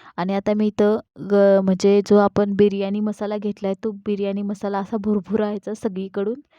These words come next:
अ, तांदळावर, तांदळावरून म्हणजे भातावरून पसरवून घ्यायचा. आणि त्याचबरोबर याच्यावरती घालूया गरम मसाला. तर बघा अशा पद्धतीनं गरम मसालासुद्धा आपण, अ, भुरभरवून घेणार आहोत.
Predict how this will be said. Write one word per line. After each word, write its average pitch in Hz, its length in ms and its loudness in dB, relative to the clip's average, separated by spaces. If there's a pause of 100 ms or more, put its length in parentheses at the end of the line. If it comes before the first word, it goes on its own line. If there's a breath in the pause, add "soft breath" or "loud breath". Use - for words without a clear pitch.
(400 soft breath)
अ, 175 260 -6
तांदळावर, 196 560 -4 (340)
तांदळावरून 208 640 -4
म्हणजे 214 240 -2
भातावरून 202 680 -2
पसरवून 214 520 -2
घ्यायचा. 202 420 -4 (760 soft breath)
आणि 202 360 -4
त्याचबरोबर 233 600 -2
याच्यावरती 226 520 -4
घालूया 220 300 -4 (100)
गरम 220 260 0
मसाला. 226 400 -6 (280)
तर 202 100 -6
बघा 240 260 -4
अशा 269 180 -4
पद्धतीनं 247 580 -12
गरम 226 240 -2
मसालासुद्धा 226 580 -8
आपण, 262 280 -8 (480 soft breath)
अ, 180 40 -4 (200)
भुरभरवून 220 640 -4
घेणार 214 320 -6
आहोत. 214 280 0